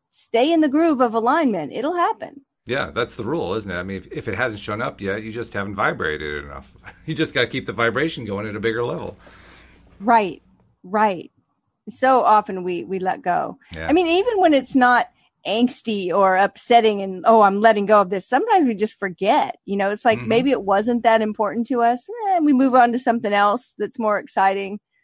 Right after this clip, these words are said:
Speaker 1: I've even had that happen before, where I was sort of training my focus on something, and then, eh, I just kind of forgot about it because I guess it wasn't, you know, a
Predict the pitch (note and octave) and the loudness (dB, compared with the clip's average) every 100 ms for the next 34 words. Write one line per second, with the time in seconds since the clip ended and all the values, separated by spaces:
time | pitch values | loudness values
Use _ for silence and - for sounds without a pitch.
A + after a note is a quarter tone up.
0 | _ - C4+ G4 F#4 E4+ C4 G3 G3+ D4+ | _ 0 4 6 6 4 2 2 4 4
1 | F4+ A3+ G3 F3+ F3 F3+ E3+ E3 F#3+ F#3 | 4 2 0 -8 -10 -6 -4 -4 -2 0
2 | F#3 F#3+ - A3 G#3+ G3 - _ _ _ | 0 -2 -6 -4 -4 -4 -10 _ _ _
3 | _ _ _ _ _ _ - A3+ A#3+ A#3 | _ _ _ _ _ _ -2 0 2 2
4 | G#3+ A3 G#3+ A3 A#3 A#3 A3 - A3+ A3 | 0 0 0 0 0 0 0 0 -2 -2
5 | A3 A3 A3 - _ _ _ _ _ _ | -4 -4 -6 -10 _ _ _ _ _ _
6 | _ _ _ - A3+ A3 G#3 G#3+ _ - | _ _ _ -4 2 2 2 -2 _ -8
7 | B4 A4+ _ _ - C#4+ C4 C#4+ - _ | -6 -6 _ _ -2 0 0 -2 -6 _
8 | E4+ E4 D4+ B3 A3 G#3+ D#4 G#3+ F3+ F#3+ | 2 2 4 4 6 6 6 6 6 4
9 | G#3 A#3 - A3+ A#3 A#3 C4 G3 G3+ A3+ | -2 -4 0 0 0 -2 -2 -2 2 2
10 | G#3+ F#3 - - A#3+ F3 D3+ G#2 | 0 -6 -12 -8 -4 -4 -4 -6